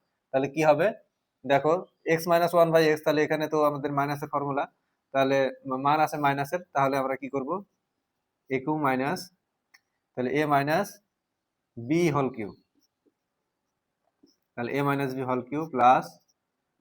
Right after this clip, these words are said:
থ্রি এ বি। এ বলতে কোনটা? এ বলতে x,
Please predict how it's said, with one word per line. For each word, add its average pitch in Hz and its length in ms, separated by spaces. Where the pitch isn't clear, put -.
থ্রি 135 320
এ 156 140
বি। 131 180
এ 147 100
বলতে 147 240
কোনটা? 151 320
এ 143 100
বলতে 139 600
x, - 20